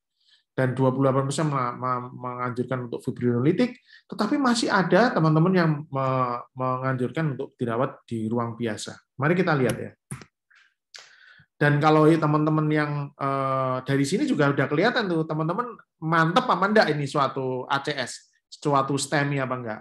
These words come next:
Kalau mantep ini suatu, yakin maksud saya, yakin ini suatu, suatu stemi, pasti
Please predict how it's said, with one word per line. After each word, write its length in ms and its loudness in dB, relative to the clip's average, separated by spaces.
Kalau 320 0
mantep 400 -2
ini 80 -2
suatu, 480 -4
yakin 480 4
maksud 160 -6
saya, 320 -4
yakin 160 -6
ini 80 -4
suatu, 320 -4
suatu 260 -4
stemi, 300 -4
pasti 420 -2